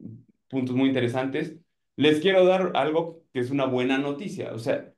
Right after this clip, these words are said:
todo esto son, en general, códigos de computadora que pueden correrse a nivel local o regional. Entonces,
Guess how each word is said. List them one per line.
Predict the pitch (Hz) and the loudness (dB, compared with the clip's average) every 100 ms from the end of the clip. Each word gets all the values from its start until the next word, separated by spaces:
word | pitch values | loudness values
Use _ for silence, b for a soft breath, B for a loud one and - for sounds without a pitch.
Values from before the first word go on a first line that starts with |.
| _ | _
todo | 175 180 180 | 4 6 6
esto | 185 196 214 - - - | 2 2 0 0 -6 -18
son, | - 151 165 170 - _ | -2 0 0 -4 -10 _
en | 135 135 | -2 -2
general, | 135 123 131 143 120 - _ _ _ | -2 0 2 0 -4 -10 _ _ _
códigos | 160 175 208 214 196 185 | 2 2 2 -4 -6 -6
de | 139 | -6
computadora | 123 120 120 120 117 127 156 202 - _ _ _ _ _ _ | -4 -4 -4 -2 0 0 -2 -4 -10 _ _ _ _ _ _
que | 139 131 | -2 -2
pueden | - 151 156 175 190 196 208 - - _ _ _ _ | 0 2 4 4 2 -2 -8 -14 -18 _ _ _ _
correrse | 151 135 135 151 156 170 | 0 2 2 2 0 0
a | |
nivel | 156 123 123 135 - - | 0 2 2 0 -6 -10
local | 123 120 117 113 - 127 127 131 139 151 - - | -6 -2 -2 -2 -6 -2 0 2 0 -4 -8 -6
o | 117 | -4
regional. | 113 110 107 117 117 131 123 110 - - | -2 -6 -4 -4 -2 -2 -2 -4 -10 -10
Entonces, | 120 120 139 139 147 - | -6 0 2 2 2 -2